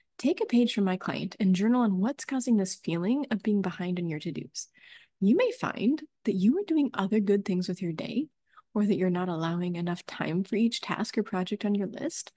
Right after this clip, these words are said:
<laughs> or that your kids are just moving really, really slowly in this season and eating up almost all of your margin time. That's okay. The point is to see what's going on,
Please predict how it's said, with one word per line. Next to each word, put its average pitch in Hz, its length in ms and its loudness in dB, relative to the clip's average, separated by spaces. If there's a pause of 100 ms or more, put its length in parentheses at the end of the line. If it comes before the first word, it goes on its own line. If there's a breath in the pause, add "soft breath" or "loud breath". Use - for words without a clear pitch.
(180 loud breath)
<laughs> - 200 -20
or 247 320 4 (340 loud breath)
that 214 100 0
your 240 140 0
kids 277 240 0
are 269 60 2
just 269 240 -2
moving 262 400 4
really, 254 440 6
really 240 320 4
slowly 247 580 2
in 202 120 6
this 208 220 2
season 220 480 -2 (320 soft breath)
and 240 120 -2
eating 302 300 2
up 302 200 -2
almost 233 460 4
all 202 200 0
of 190 100 -2
your 185 120 2
margin 165 340 -4
time. - 160 -10 (680)
That's 196 240 -4
okay. 285 380 -4 (600 soft breath)
The 196 80 0
point 254 400 0
is - 320 -8
to - 120 -6
see 220 200 2
what's 240 200 2
going 220 280 -2
on, 240 280 -6